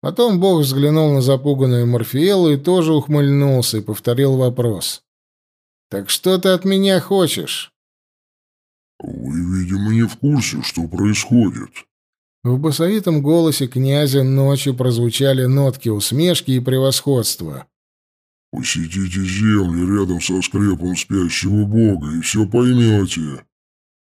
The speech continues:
Speaker 1: Он не только всех заинтриговал, но и озадачил,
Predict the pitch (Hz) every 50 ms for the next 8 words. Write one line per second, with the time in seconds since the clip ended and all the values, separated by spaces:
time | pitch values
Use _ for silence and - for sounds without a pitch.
0 | _ _ _ _ _ _ _ _ _ _ - - 85 95 117 143 185 220 254 277
1 | 277 - 151 127 107 104 101 107 107 - - - 120 113 110 107 107 120 120 120
2 | 113 123 123 113 123 127 127 131 131 131 127 123 123 127 135 139 156 175 185 190
3 | 226 226 220 185 147 123 110 107 - - 104 104 104